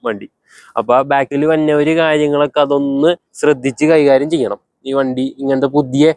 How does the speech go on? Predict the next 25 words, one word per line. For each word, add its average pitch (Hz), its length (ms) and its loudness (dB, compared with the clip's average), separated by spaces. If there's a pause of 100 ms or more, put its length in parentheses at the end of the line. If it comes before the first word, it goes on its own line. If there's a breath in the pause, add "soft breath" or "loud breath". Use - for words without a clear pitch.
(320 soft breath)
വലിയ 151 240 4
എസ് - 140 -6
യു 139 120 4
വിസ് 131 220 0
കാര്യങ്ങളൊക്കെ 107 480 0
ആകുമ്പോ. 95 260 -6 (1600)
അപ്പൊ 123 200 0
നമ്മതേ 143 300 2 (380)
ഡ്രൈവർ 135 400 2 (100)
സൈഡ് 135 280 0
ഡോർ 151 220 4 (100)
തുറന്ന് 143 300 2
കയറി 143 300 0
കഴിയുമ്പോ 123 300 -4 (100)
തന്നെ 113 160 -8 (300)
സീറ്റ്, 139 340 -6 (1300)
നമുക്ക് 131 300 2
ഇതില് 143 180 4 (160)
മൂന്ന് 151 400 4
പേരുടെ 143 440 2 (440)
സീറ്റ് 135 360 -2
മെമ്മറി 143 380 2
ചെയ്ത് 135 220 4
വെക്കാൻ 104 260 -4
പറ്റും. - 200 -12